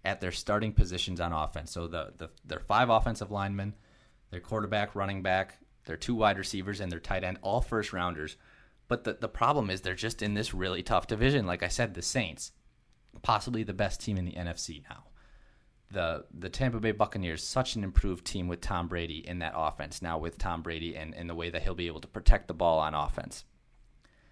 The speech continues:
I just don't know how the Falcons are gonna be able to weather that. They have a really suspect defense, and especially in the secondary.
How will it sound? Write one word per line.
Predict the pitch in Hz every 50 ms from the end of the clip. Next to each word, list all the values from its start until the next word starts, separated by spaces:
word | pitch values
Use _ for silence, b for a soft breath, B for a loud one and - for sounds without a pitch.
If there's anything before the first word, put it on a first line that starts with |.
| b b b
I | 101
just | 107 113 120 - -
don't | - 120 113 101 107
know | 113 113
how | 101 104 107 104
the | 104 101
Falcons | - - 101 95 95 - 101 95 95
are | 92
gonna | 90 98 90
be | 87 90 90
able | 87 87
to | 85 85
weather | 82 92 110 113 98
that. | 90 82 80 -
They | - 82 80
have | - 98 101 104 104
a | 101
really | 90 87 95 101 104 107 117 120 127 127 B B B B B B B B
suspect | - - - 120 110 - - - 110 104 - - -
defense, | - 98 92 - 101 101 113 -
and | - 82
especially | 82 - - - 107 101 - - 110 113 98
in | 95 95
the | 90
secondary. | 87 - - 85 78 - 90 85 85 87 85 80 85 104